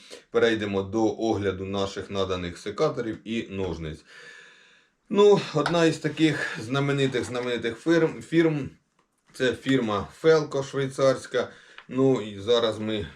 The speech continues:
її відкриємо і продемонструємо ці секатори цієї фірми.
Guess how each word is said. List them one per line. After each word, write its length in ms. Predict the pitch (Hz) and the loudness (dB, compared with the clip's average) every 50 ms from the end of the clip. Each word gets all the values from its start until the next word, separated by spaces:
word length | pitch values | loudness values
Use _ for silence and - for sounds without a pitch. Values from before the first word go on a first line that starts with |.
| - | -14
її 400 | 107 101 101 107 107 104 98 - - - - 92 | -12 -10 -8 -6 -6 -6 -6 -6 -8 -14 -16 -12
відкриємо 760 | 95 104 - - - 139 143 143 139 135 131 127 123 117 - - | -10 -10 -10 -6 -4 -2 -2 0 0 0 0 0 -2 -6 -6 -6
і 140 | - 131 135 | -6 -6 -4
продемонструємо 1200 | 127 - 117 110 104 107 107 104 104 104 - - 117 117 123 120 113 107 107 107 110 107 98 98 - - - - - - _ - | -4 -4 -4 -4 -4 -4 -4 -4 -4 -6 -10 -8 -8 -6 -4 -4 -4 -4 -4 -4 -4 -4 -4 -4 -6 -8 -8 -12 -12 -12 _ -18
ці 240 | - - 120 120 110 101 - - | -14 -10 -6 -6 -6 -6 -8 -8
секатори 680 | - 131 135 - 139 143 143 135 127 139 131 127 127 123 113 - - - - - _ _ - - - - - - - | -10 -10 -6 -2 0 0 0 0 -2 -2 -2 0 -2 -4 -6 -8 -10 -10 -10 -16 _ _ -20 -20 -20 -18 -18 -18 -14
цієї 440 | - 120 120 123 127 123 120 120 117 | -14 -10 -6 -4 -4 -4 -4 -6 -8
фірми. 540 | - - 127 123 117 113 113 110 104 104 | -8 -6 -6 -4 -4 -4 -4 -4 -6 -8